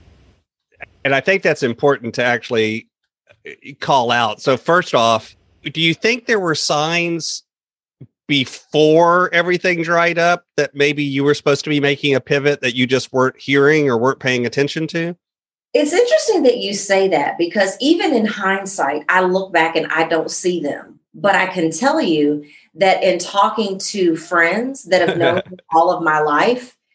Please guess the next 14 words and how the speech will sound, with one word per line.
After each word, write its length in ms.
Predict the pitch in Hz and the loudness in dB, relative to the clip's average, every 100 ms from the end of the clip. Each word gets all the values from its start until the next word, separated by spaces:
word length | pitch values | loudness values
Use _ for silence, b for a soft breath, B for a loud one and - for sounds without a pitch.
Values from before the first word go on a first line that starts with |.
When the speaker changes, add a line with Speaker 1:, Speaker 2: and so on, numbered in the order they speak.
| _ _ _ | _ _ _
Speaker 2:
they 280 | 175 208 254 | 0 2 2
say, 640 | - 240 196 180 175 - _ - | 0 2 2 2 0 -6 _ -2
"I 140 | 190 | 0
could 140 | 214 190 | 0 -2
see 220 | 226 214 | -2 0
that 100 | 185 | 0
you 140 | 190 | 0
were 80 | 180 | -2
being 260 | 170 180 165 | 0 -2 -4
prepared 440 | 160 - 170 165 | -8 -2 0 0
for 100 | 160 | 0
this 200 | 151 156 | -2 -2
all 340 | - 151 147 | -2 0 0
along." 500 | 147 147 143 143 - | 0 -2 -4 -6 -12